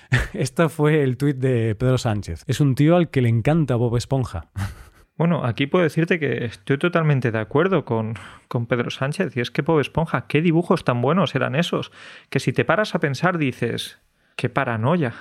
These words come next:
Speaker 2: qué paranoia". Una esponja que vive debajo del mar.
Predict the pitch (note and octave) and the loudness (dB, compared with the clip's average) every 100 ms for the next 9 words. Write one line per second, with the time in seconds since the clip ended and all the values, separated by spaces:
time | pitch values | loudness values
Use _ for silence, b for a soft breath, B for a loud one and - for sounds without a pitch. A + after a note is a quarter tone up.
0 | - D3 - A#2 C#3 E3 A#2 C3 B2 - | -8 -4 -2 0 0 0 0 -2 -2 -8
1 | - C3 D#3+ - F#3 F3+ D3+ B2 C3 D3 | -4 0 0 0 -2 -2 0 0 2 2
2 | B2+ A#2 B2+ - A2+ A2+ A2+ C#3 F3+ G3 | 0 0 0 0 -2 -2 -2 0 2 0